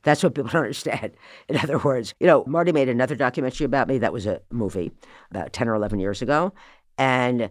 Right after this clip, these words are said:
when that came out, people said, "What was it like to collaborate with Martin Scorsese?" I didn't collaborate with him. He's a filmmaker. I'm not. When we did this Netflix series, Marty had never done a series before. And so Marty said to me,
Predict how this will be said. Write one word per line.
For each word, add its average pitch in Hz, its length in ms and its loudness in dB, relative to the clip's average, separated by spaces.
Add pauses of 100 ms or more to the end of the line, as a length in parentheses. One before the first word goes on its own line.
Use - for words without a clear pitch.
(340)
when 123 160 0
that 131 140 0
came 175 160 0
out, 156 200 0
people 160 220 -4
said, 143 260 0
"What 233 100 4
was - 120 -2
it 233 80 2
like 220 180 -2
to - 80 -10
collaborate 131 360 -2
with 110 100 -2
Martin 117 220 0
Scorsese?" 135 580 -2 (580)
I 285 60 2
didn't 247 240 0
collaborate - 320 -4
with - 120 -4
him. 262 160 0 (560)
He's 370 400 6
a - 80 4
filmmaker. 233 640 4 (140)
I'm 262 160 8
not. 247 340 4 (220)
When 170 240 6 (240)
we 165 140 -2
did 180 180 6
this 156 160 0
Netflix 220 320 4
series, 92 500 -6 (240)
Marty 196 320 8
had 98 200 -4
never 110 180 -2
done 87 160 -6
a 87 60 -8
series 78 280 -8
before. - 460 -16 (800)
And 139 160 2
so 139 400 4
Marty 156 580 4 (220)
said 175 220 2
to 160 60 -2
me, 139 280 2